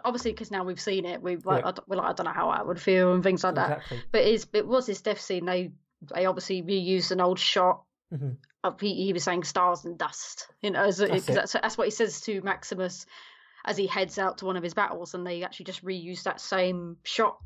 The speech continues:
Speaker 1: cl-, of, but
Speaker 2: <laughs> Yeah,
Speaker 1: close
Speaker 2: they
Speaker 1: up,
Speaker 2: did.
Speaker 1: close up to his face, and then obviously when the soldiers all come up to stab him in the back and kill him, you can clearly, clearly tell it's,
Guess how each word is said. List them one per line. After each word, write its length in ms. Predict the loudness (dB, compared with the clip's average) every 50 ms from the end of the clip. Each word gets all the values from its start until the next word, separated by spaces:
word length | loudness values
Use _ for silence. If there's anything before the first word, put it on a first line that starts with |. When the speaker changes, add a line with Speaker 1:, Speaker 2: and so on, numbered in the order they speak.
| -20 -8 -4
Speaker 1:
cl-, 140 | -2 -2 0
of, 180 | -2 -4 -4 -8 -18 _ _ -12 -12 -12 -10 _ -4
but 100 | -4 -2
Speaker 2:
<laughs> 0 |
Yeah, 60 | 0
Speaker 1:
close 240 | 2 2 2 2 2
Speaker 2:
they 60 | 0
Speaker 1:
up, 140 | -2 -2 -6
Speaker 2:
did. 100 | -16 -10
Speaker 1:
close 260 | -4 0 2 2 2 0
up 100 | -2 -4
to 80 | -6 -8
his 140 | -8 -6 -4
face, 320 | -2 0 0 0 0 0
and 120 | -2 -2 -2
then 200 | -2 -2 -2 -2
obviously 260 | -2 -2 -4 -4 -4
when 140 | -4 -4 -6
the 60 | -4
soldiers 320 | -2 -2 -2 -2 -2 -6 -6
all 80 | -8
come 140 | -4 -4 -4
up 80 | -4 -4
to 60 | -4 -4
stab 180 | -2 -2 -2
him 80 | -2 -4
in 60 | -4
the 60 | -2
back 200 | 0 -2 -2 -2 -4
and 100 | -6 -2
kill 180 | 0 0 2
him, 180 | 2 0 0 -4 -8 -14 -20 -20 -20 -12 _
you 80 | -8 -6
can 240 | -4 -2 -2 -2 -2
clearly, 440 | 0 2 4 6 6 6 6 4 2
clearly 340 | 0 0 -2 0 0 -2 -2
tell 240 | 0 0 2 2 2
it's, 160 | 0 0 -2